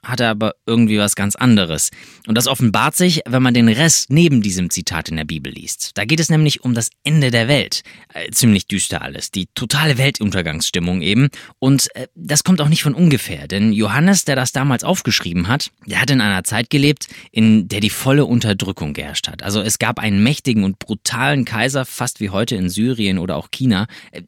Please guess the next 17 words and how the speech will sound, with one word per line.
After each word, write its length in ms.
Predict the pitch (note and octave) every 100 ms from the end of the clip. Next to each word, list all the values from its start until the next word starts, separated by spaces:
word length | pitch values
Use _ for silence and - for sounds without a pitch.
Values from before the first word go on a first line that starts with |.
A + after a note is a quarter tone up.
| -
es 200 | - -
war 160 | C#3 F#3+
undenkbar, 680 | A3 D#3 E3+ A3+ E3 D#3
offen 240 | F3+ F#3 G3+
zu 120 | D3+
sagen, 360 | A#2 B2+ D3+ A2+
was 200 | - D3+
man 180 | D3+
dachte. 460 | C#3 G#3 - - - _
Und 100 | C#3+
in 140 | C#3+
diese 240 | C#3 A3+ G3+
Situation 640 | F3 D#3+ B2+ - C#3 D#3+
hinein 420 | B2 G2+ G#2+ C#3+
lässt 260 | A#2 G#2 -
Gott 220 | C3 - A#2
ausrichten: 560 | B2+ B2 A2 - G#2